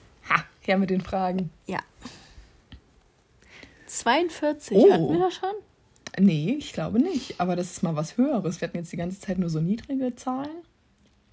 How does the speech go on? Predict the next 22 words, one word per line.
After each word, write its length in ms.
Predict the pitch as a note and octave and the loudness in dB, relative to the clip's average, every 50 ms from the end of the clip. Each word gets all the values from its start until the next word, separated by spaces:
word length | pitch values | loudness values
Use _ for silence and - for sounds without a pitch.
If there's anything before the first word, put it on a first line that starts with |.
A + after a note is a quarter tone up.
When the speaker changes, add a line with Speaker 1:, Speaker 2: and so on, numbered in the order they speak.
| _ _ _ - - _ _ _ _ _ _ _ _ _ _ _ _ _ _ _ _ | _ _ _ -20 -20 _ _ _ _ _ _ _ _ _ _ _ _ _ _ _ _
Speaker 1:
Aber 160 | - E3 E3 | -10 -10 -10
das 160 | D#3+ D#3+ - | -10 -8 -6
hatten 180 | - F#3 - F#3 | -6 -4 -4 -4
wir 80 | D#3+ E3 | -4 -2
wirklich 360 | D#3+ E3+ E3+ - F#3 F#3 - | -2 -2 -2 -2 -2 -2 -2
schon. 340 | - - D3+ D3+ D3+ C#3+ - | 0 0 0 0 0 2 4
Speaker 2:
Siehst 480 | - B3 C4 D4+ F#4+ B4 - - - - | 6 10 12 12 12 10 8 4 2 4
du, 280 | B4 B4 A#4 A4+ G#4 | 8 8 8 8 8
Speaker 1:
Das 220 | - - G#3 G#3 A3+ | 8 8 6 8 8
war 100 | - - | 8 8
das 100 | - - | 8 8
Speaker 2:
irgendwie 40 | D4+ | 8
Speaker 1:
spannendste 640 | D4+ B3 E3+ E3 F#3 G#3 A3+ - - - F#3 F3 | 8 8 8 8 8 6 4 4 2 0 0 2
Erlebnis. 680 | - E3 G3 G3 F3+ G3+ A3 G#3 - D#3 C#3+ C#3+ D3 F3 | 4 4 4 4 4 2 2 0 -2 -4 -2 -2 0 0
Speaker 2:
Ah, 280 | G3+ G3 - A#3 A#3+ A#3 A3+ | 0 0 -2 -2 -4 -4 -4
siehst 380 | - - F#3+ F#3+ - - - | -4 -4 -2 -2 -4 -4 -4
du? 160 | - C4+ E4+ E4+ - _ _ _ | -4 -6 -6 -6 -10 _ _ _
Dann 160 | - - - A#3 | -20 -12 -8 -4
machen 120 | A#3+ B3 | -2 -2
wir 60 | C4+ | 0
die 100 | C4+ C#4 C4 | 2 2 2
neunzehn. 680 | A#3+ A3 G3 F#3+ F#3 F3+ F#3 - - F3 E3 F3+ F#3 | 2 2 2 0 0 -2 -4 -8 -8 -6 -6 -6 -6